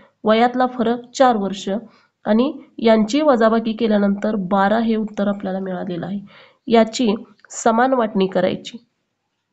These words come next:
चिंटू आणि पिंकी हे दोघांना विभागून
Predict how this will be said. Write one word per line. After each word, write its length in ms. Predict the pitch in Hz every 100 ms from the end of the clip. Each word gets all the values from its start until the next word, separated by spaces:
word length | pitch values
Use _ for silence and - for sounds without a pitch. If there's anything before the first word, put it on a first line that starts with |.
| _ _
चिंटू 560 | - 240 208 214 214 202 - - _ _ _ _ _ _ _ _ -
आणि 200 | 214 220 220
पिंकी 440 | 247 208 - - 120 - - _ _ _ _ _ _ -
हे 80 | 240
दोघांना 520 | 247 226 220 226 247
विभागून 580 | 233 220 226 208 196